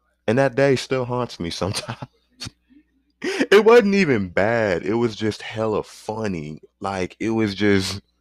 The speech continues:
like, I had literally planned on getting some coochie all day. Like, I woke up with that on my mind all day. Then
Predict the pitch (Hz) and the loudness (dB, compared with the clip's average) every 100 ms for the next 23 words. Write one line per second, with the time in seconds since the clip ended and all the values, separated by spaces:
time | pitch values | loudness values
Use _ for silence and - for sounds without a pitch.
0 | _ _ _ _ _ _ - - - _ | _ _ _ _ _ _ -20 -20 -20 _
1 | 120 - 139 170 147 117 123 139 131 113 | 0 4 4 6 4 4 4 6 4 4
2 | 107 95 - - 113 117 117 110 101 98 | 2 -2 -6 -6 -2 0 0 0 0 -2
3 | 92 87 104 98 - 90 - 98 95 - | -2 -4 -4 -4 -6 -10 -8 -4 -4 -6
4 | 80 76 - _ 107 104 107 110 110 107 | -10 -10 -14 _ -4 0 2 4 4 4
5 | 104 95 90 90 82 80 101 147 _ _ | 0 -2 -2 0 -2 -4 -12 -14 _ _
6 | _ _ 101 98 110 98 85 95 110 107 | _ _ 2 4 4 2 -2 -2 -2 -2
7 | 104 104 92 - 87 - 95 92 - 90 | -2 -2 -2 -4 -4 -2 0 -2 -2 -2
8 | 92 87 85 87 85 80 73 92 135 _ | -2 -4 -6 -6 -6 -8 -12 -16 -18 _
9 | _ _ _ _ _ _ 107 107 110 113 | _ _ _ _ _ _ -2 2 4 4
10 | 110 110 110 104 101 101 98 95 92 87 | 4 4 2 2 2 0 0 0 -2 -2
11 | 92 95 95 92 92 87 82 82 87 110 | -2 0 2 2 2 0 -2 -4 -6 -8
12 | 143 _ _ _ - 85 110 113 107 90 | -12 _ _ _ -20 -2 2 4 4 4
13 | 85 107 | 2 0